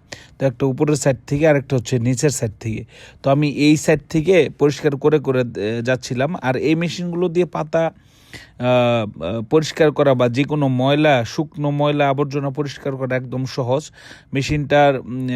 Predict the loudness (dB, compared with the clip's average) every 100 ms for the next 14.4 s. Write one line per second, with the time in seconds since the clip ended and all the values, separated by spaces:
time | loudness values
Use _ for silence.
0 | -4 -2 -2 -2 -2 -2 -2 -4 -6 -8
1 | -8 -10 -4 -2 0 0 -2 -4 -4 -4
2 | -4 -4 -6 -6 -10 -8 -6 -4 -4 -4
3 | -4 -4 -2 -4 -4 _ -20 -20 -20 -20
4 | -8 -2 0 2 2 2 4 4 4 0
5 | 0 0 0 0 0 0 2 2 0 -2
6 | -4 -2 -2 -2 -2 -2 -2 -2 -2 -2
7 | -2 -2 -2 -2 -2 -2 -2 -2 -4 -2
8 | -2 -2 -4 -6 -4 -4 -2 0 2 0
9 | 0 -2 -2 -2 -2 -4 -4 -6 -6 -4
10 | -4 -2 -2 2 0 _ -20 -20 -20 -4
11 | 0 4 4 6 4 4 0 0 -4 -4
12 | -20 -20 _ _ _ -20 -20 -20 -8 0
13 | 2 4 4 2 2 2 4 4 4 2
14 | 0 -2 -2